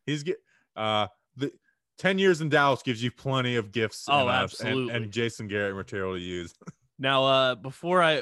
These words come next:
Speaker 2: before I let you plug everything that you guys do with Talking Giants, I gotta ask, former Giant news. I don't know if you saw this come out or not, but, uh, Odell Beckham Junior has been banned from L S U for the next two years for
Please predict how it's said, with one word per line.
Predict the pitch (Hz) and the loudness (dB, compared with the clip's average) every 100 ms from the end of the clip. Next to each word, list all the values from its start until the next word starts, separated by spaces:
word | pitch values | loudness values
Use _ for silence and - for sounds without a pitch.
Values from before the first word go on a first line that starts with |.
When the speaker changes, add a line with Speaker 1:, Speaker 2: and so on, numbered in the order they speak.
| - | -4
Speaker 2:
before | 139 - 180 | -10 -2 2
I | |
let | 165 156 | 2 0
you | - | -4
plug | - 151 147 | -4 0 0
everything | 147 151 147 139 | 0 -4 -4 -6
that | 131 | -6
you | 147 | -4
guys | 139 135 127 | 0 0 0
do | 139 135 | -2 -2
with | 131 | -2
Talking | - 135 127 120 | -2 -2 -4 -6
Giants, | 131 131 123 | -4 -4 -4
I | 120 | -4
gotta | 127 | 0
ask, | 127 135 127 - | 2 0 -2 -10
former | _ - 170 185 151 | _ 0 2 4 2
Giant | 135 147 135 127 - | 0 0 0 -2 -4
news. | 117 107 104 143 | -10 -10 -10 -6
I | 117 | -6
don't | 113 | -4
know | 123 | -6
if | 120 | -8
you | 117 | -10
saw | - 135 135 | -6 -4 -2
this | 123 | -4
come | - 120 | -8 -6
out | 123 127 | -4 -4
or | |
not, | 117 113 | -6 -6
but, | 113 113 | -8 -6
uh, | 117 113 _ _ _ _ _ 131 | -6 -6 _ _ _ _ _ -4
Odell | 143 151 131 | 0 2 2
Beckham | 143 139 123 | -2 -2 -4
Junior | 139 147 | -2 0
has | 123 | -2
been | - 117 107 - - | -6 -10 -10 -12 -2
banned | 131 147 160 160 | 0 0 -2 -2
from | 160 135 | -4 -2
L | 135 139 | -2 0
S | 127 - | -4 -2
U | 131 131 | -2 -2
for | - | -6
the | 107 | -12
next | 117 110 - | -12 -12 -16
two | - 147 | -10 -8
years | 135 143 131 107 - | -4 -4 -2 -4 -10
for | - 120 113 110 | -12 -8 -6 -6